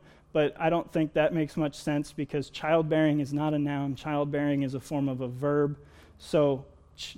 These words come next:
children are never actually mentioned anywhere, so it would be weird if a pronoun existed that didn't have a noun that it was pointing to.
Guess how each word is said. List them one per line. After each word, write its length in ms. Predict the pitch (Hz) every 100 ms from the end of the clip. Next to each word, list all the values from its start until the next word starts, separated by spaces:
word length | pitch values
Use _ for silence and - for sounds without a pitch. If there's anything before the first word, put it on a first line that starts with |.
| -
children 420 | - 190 175 165
are 100 | 156
never 260 | 156 160 151
actually 460 | 156 151 - 147
mentioned 440 | 135 147 156 156 139
anywhere, 600 | 151 160 165 160 156 160
so 180 | - 151
it 80 | 160
would 140 | 139
be 100 | 143
weird 280 | 139 147 143
if 120 | 131
a 60 | 135
pronoun 480 | - 151 147 143
existed 540 | 143 135 143 135 151 139
that 180 | 143 147
didn't 220 | 147 147
have 380 | - 147 139 - - - - -
a 80 | 147
noun 280 | 143 139 135
that 100 | 131
it 100 | 127
was 120 | 117
pointing 380 | - 151 139 127
to. 240 | - 135